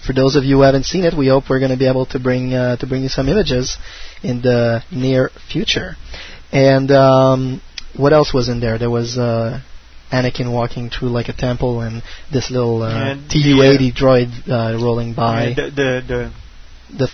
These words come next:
Speaker 1: the
Speaker 2: the shot that we see in the trailer on the pole over lava.
Speaker 1: Yeah.
Speaker 2: It's kind of a longer, and you got a,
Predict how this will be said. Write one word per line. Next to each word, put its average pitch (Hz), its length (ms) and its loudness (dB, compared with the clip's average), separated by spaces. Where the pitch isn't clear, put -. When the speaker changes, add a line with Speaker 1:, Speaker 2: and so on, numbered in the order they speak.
Speaker 1:
the 135 80 0
Speaker 2:
the 147 100 2
shot 180 380 4
that 139 180 -2
we 139 100 -4
see - 200 -8
in 143 80 -8
the 131 80 -12
trailer 139 520 -2
on 135 200 -2
the 131 100 -2
pole 156 480 -2
over 139 340 -4
lava. 143 420 -2
Speaker 1:
Yeah. 120 320 -2
Speaker 2:
It's - 280 -10
kind 139 200 -6
of 135 220 -8
a 143 120 0
longer, 139 500 -2
and 135 180 -8
you 131 80 -12
got 127 180 -8
a, 120 140 -10